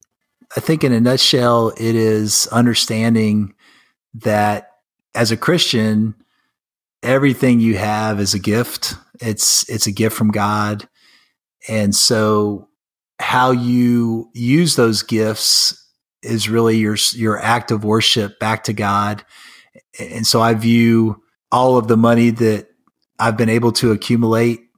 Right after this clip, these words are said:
is not mine. It's, it's, it comes from God. God's the source. I believe my time is in God's hands. You know, I, I'm not guaranteed tomorrow. Uh, every day is a blessing. Every day is a gift.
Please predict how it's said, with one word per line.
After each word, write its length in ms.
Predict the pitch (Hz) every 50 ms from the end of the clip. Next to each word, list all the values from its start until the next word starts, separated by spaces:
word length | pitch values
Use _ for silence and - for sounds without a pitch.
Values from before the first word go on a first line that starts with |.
| _ _ -
is 240 | 117 110 104 -
not 320 | 110 110 110 113 107 - 104
mine. 480 | 107 104 104 107 113 113 117 120 117
It's, 280 | 104 98 - - - -
it's, 280 | 110 104 - - - -
it 140 | 120 110 -
comes 240 | - 110 104 107 -
from 160 | - 104 104
God. 480 | 98 101 98 101 104 107 110 107 110
God's 280 | - 107 101 107 107 101
the 60 | 107
source. 680 | 98 - - 104 104 107 107 101 - - - - - - - - - - _ _ _ _ _ _ _ -
I 140 | - 107 107
believe 260 | 104 110 110 110 110
my 160 | 107 104 101
time 400 | 101 - - 92 101 110 110 113
is 120 | 113 104 104
in 100 | 110 107
God's 320 | 104 110 104 110 104 -
hands. 680 | - 107 104 104 110 110 110 110 110 110 - - - - -
You 120 | 113 104
know, 140 | 104 104 101
I, 340 | 98 101 107 107 104 104 101
I'm 120 | - 117 113
not 200 | 110 107 107 104
guaranteed 460 | 110 107 107 107 104 - 117 107 104
tomorrow. 640 | - 110 101 98 101 110 110 110 110 113 117 113 104 107 - -
Uh, 240 | 101 98 98 95 95
every 180 | 104 104 110
day 140 | 104 107 107
is 100 | 104 101
a 60 | 104
blessing. 520 | 92 101 101 104 104 - - 104 101 101 101
Every 160 | 101 101 107
day 120 | 104 104
is 100 | 104 98
a 60 | 98 98
gift. 540 | - 107 107 104 107 - - - - -